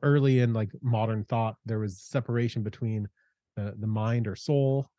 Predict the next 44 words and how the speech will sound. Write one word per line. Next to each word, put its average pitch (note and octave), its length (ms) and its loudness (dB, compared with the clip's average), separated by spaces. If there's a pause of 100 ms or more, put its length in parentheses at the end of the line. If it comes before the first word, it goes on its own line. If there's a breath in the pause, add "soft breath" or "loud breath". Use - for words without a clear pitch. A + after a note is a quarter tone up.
(120)
uh, B2 180 -2
in B2+ 120 0
humanity B2 500 0
from G#2 200 -4
the F#2 80 -6
body. B2 540 -2 (520)
Um, G#2+ 240 -6
and G#2 160 -8
how D#3 160 -2
do D3 80 0
these C3 180 0
fit - 180 -6
together C3 360 2
wasn't C3 240 2
really B2+ 200 2
clear, C3 440 4
but A2 160 0
that A2+ 200 -8
they B2+ 120 0
were, B2 180 2
you A#2+ 120 0
know, G#2 160 -2 (160)
but D3 120 2
that E3 100 2
was D3 140 0
actually D#3+ 300 2
what B2+ 160 2
made B2 200 -2
humanity A2+ 520 -2
distinct. G2+ 500 -4 (460)
Humans B2 280 2
possessed A#2 380 -2
a, G2+ 80 -2 (100)
a G#2 100 -4
soul B2+ 460 0
and G#2+ 100 -2
a - 20 -4
mind, C#3 520 0 (540)
um, A2 380 -4 (140)
and, G2+ 440 -4 (260)
uh, G#2 220 -6
the A2+ 120 -6
rest D3+ 280 2
of B2 280 0